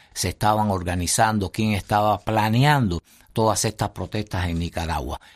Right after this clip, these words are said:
En Venezuela es más que conocido, en Venezuela hay innumerables denuncias de torturas, malos tratos de parte de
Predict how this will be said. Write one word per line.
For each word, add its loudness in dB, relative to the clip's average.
En 2
Venezuela 2
es -2
más 2
que -6
conocido, 0
en 2
Venezuela 0
hay 0
innumerables 4
denuncias 0
de 0
torturas, -2
malos -2
tratos 0
de -2
parte -2
de -2